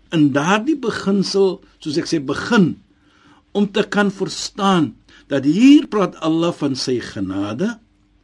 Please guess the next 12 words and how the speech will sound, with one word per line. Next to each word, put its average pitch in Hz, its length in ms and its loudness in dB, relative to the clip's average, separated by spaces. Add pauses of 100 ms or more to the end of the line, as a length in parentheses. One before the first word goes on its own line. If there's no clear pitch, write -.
(220)
wat 117 140 -6
hy 127 120 2
beskryf 185 640 -2
het, 185 140 0
wat 180 180 -4
vard 202 440 -6
is 156 160 -6 (100)
op 165 180 -6
hom, 160 260 0 (640)
en 156 180 6
hy 147 80 6
sê 190 340 2